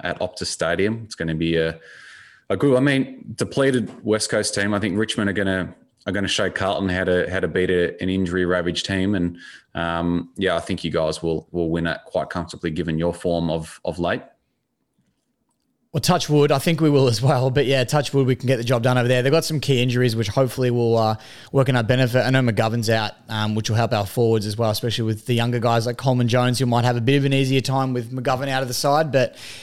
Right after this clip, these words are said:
Speaker 2: yeah, I'm thinking Richmond will get the job done over there. Um, we played pretty well. We played pretty well on that ground, and we showed that on the weekend on, on Dreamtime. So yeah, for me, Tigers as well.
Speaker 1: Yeah, yeah.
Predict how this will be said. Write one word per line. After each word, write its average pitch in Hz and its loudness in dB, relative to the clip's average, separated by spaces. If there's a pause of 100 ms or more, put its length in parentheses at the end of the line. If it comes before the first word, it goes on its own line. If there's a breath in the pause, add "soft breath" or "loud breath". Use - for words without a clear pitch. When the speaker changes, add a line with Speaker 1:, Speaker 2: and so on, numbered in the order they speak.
Speaker 2:
yeah, 110 -2
I'm 123 2
thinking 180 2
Richmond 151 0
will 143 -2
get 143 2
the 135 -6
job 127 0
done 127 0
over 127 0
there. 127 2
Um, 113 -6
we 127 -4
played 123 0
pretty 123 2
well. 117 4
We 117 -2
played 143 4
pretty 135 4
well 117 4
on 120 0
that 107 -2
ground, 113 0
and 107 -2
we 110 -2
showed 113 2
that 107 2
on 107 -2
the 107 0
weekend 110 0 (240)
on, 117 -6
on 113 -4
Dreamtime. 117 0
So 113 2
yeah, 110 0
for 110 -6
me, 120 2
Tigers 107 0
as 98 -6
well. 101 -4 (580)
Speaker 1:
Yeah, 76 -2 (320)
yeah. - -8